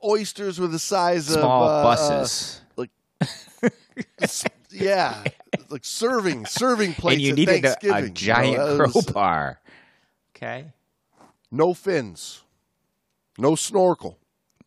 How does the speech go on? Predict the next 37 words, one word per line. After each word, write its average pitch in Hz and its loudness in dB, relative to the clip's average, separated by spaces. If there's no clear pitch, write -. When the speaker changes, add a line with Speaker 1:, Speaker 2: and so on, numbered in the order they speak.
Speaker 2:
I - -6
Speaker 1:
No - 2
Speaker 2:
don't 151 2
believe 170 0
Speaker 1:
life 180 4
Speaker 2:
in 143 -6
'em. - -6
Speaker 1:
belt. 104 -2
Or 139 -2
any 196 2
of 190 4
the 147 0
gringo 180 2
items 180 2
we 139 -8
Speaker 2:
Goddamn 98 2
Speaker 1:
find 101 -2
Speaker 2:
gringo - 0
Speaker 1:
necessary. 90 0
Speaker 2:
items. 92 -4
How 214 2
did, 226 0
how 185 4
did 175 0
that 170 6
become, 170 -2
<laughs> - -16
how 220 4
did 240 6
all 190 8
of 196 2
those 175 4
items 156 4
become 135 -4
a 131 0
gringo 117 2
item? 76 0